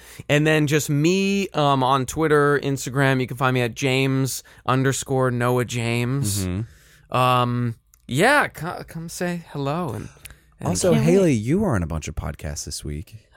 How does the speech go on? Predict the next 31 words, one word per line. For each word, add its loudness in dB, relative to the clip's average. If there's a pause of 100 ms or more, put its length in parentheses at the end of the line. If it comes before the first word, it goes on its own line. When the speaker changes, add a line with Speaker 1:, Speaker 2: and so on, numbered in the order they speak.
(140)
Speaker 3:
Oh 8
yeah, 4
I 4
was. 4
I 0
was 2
on 4
so 2
many 2
podcasts 2
this 0
Speaker 2:
Yeah. 0
Speaker 3:
week. -4
Um, 4 (300)
w-, -8 (200)
our 4
podcast 0
Speaker 2:
Obviously. 0
Speaker 3:
being, 4
being 0
Speaker 2:
The 0
Speaker 3:
one. 4
Speaker 2:
main 2
one. -4 (100)
Speaker 3:
I 4
was 4
also 4
on 4
my 4
friend's 2
podcast, 2